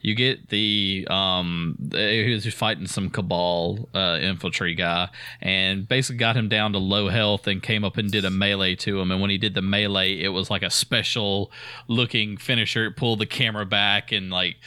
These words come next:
knocked the dude's head off or whatever. And I was like, "Really? That's what we're gonna,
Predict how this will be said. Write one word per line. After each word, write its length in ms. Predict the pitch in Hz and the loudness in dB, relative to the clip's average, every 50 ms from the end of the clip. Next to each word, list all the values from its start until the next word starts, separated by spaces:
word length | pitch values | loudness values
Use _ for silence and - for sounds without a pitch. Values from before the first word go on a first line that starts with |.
| - - - - - - - - - | -18 -16 -16 -16 -16 -18 -18 -12 -4
knocked 380 | - 104 123 123 123 110 - - | -2 0 2 2 2 0 -2 -4
the 80 | 127 | -4
dude's 320 | 113 117 113 113 104 - - | -2 0 0 2 0 0 0
head 180 | 127 110 107 | 0 2 2
off 320 | 107 107 101 101 101 - - | 2 2 2 2 0 0 0
or 120 | 110 101 | 0 2
whatever. 420 | 98 101 98 98 104 101 101 104 | 2 2 2 2 2 2 2 0
And 100 | 104 101 | 2 2
I 40 | 107 110 | 2 2
was 160 | 104 101 - | 2 0 0
like, 360 | - 104 101 92 92 - - - - - - - _ _ - | 0 0 2 2 0 -2 -6 -16 -20 -20 -20 -20 _ _ -6
"Really? 460 | - 95 98 107 107 110 117 117 107 - - - | -2 0 0 2 2 2 2 0 -2 -6 -8 -4
That's 520 | - 95 101 110 - - - - - - | -2 0 0 0 -2 -4 -6 -6 -6 -4
what 240 | 107 107 110 - - | -2 -2 -2 -2 -2
we're 160 | 92 101 101 | -2 -2 0
gonna, 340 | 95 101 101 101 98 95 | 0 0 0 2 2 0